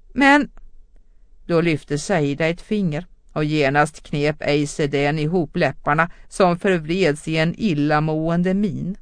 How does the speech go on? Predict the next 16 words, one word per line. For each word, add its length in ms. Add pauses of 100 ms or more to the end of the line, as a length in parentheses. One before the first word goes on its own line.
(880)
För 120
detta 520
enda 460
ord 220
skulle 240
hon 200
kanske 380
få 140
kyssa 520
Däcksmästers 1120
syster 580
igen, 400 (240)
och 180
det 160
visste 360
hon. 260